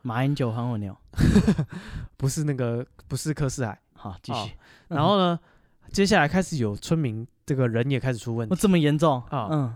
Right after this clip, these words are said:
Speaker 2: 村民开始发疯。哦，
Speaker 1: 哦。
Speaker 2: 有人开始晚上不回家，或者是失踪什么，
Speaker 1: 他只是找借口欸。
Speaker 2: 各式各样。没有。
Speaker 1: 夜宿不归说有黑狗精啊。
Speaker 2: <laughs> 反正呢，就是开始鸡犬不宁啊。
Speaker 1: 嗯。
Speaker 2: 好，然后反正，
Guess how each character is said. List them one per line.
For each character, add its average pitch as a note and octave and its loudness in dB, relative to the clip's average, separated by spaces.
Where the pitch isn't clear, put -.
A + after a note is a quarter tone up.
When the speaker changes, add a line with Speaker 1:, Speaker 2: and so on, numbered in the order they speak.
Speaker 2:
村 A#3+ -2
民 G3 0
开 G#3 2
始 D3+ 0
发 D3+ 2
疯。 D#3 -2
哦， D#3 2
Speaker 1:
哦。 - 4
Speaker 2:
有 C#3 4
人 C#3+ 2
开 F3+ 2
始 D3 0
晚 C3 0
上 E3 -2
不 D#3+ -6
回 C3+ 0
家， B2 -2
或 E3+ 2
者 D#3 2
是 D3 0
失 D3+ -4
踪 C3+ -2
什 B2 -10
么， G2+ -6
Speaker 1:
他 D3+ 2
只 D#3+ 2
是 C#3 0
找 C3+ 0
借 B2+ 0
口 A2 -4
欸。 F#2+ -8
Speaker 2:
各 F2+ -8
式 G2 -10
各 - -20
样。 - -20
没 D3 0
有。 C3+ -2
Speaker 1:
夜 E3 6
宿 D#3 4
不 C#3+ 0
归 B2+ 2
说 A#2+ -4
有 G2+ -6
黑 A2+ 2
狗 G2+ 0
精 G#2 0
啊。 - -8
Speaker 2:
<laughs> G#3 2
反 D#3 0
正 B3+ 2
呢， A3 2
就 A3+ -4
是 A3 -4
开 B3 2
始 E3+ 0
鸡 G#3+ -2
犬 D#3 2
不 F#3+ 0
宁 A#2+ 0
啊。 A2+ -4
Speaker 1:
嗯。 A2 2
Speaker 2:
好， A#2+ -2
然 C3+ -2
后 G3 0
反 D#3+ 0
正， A3 0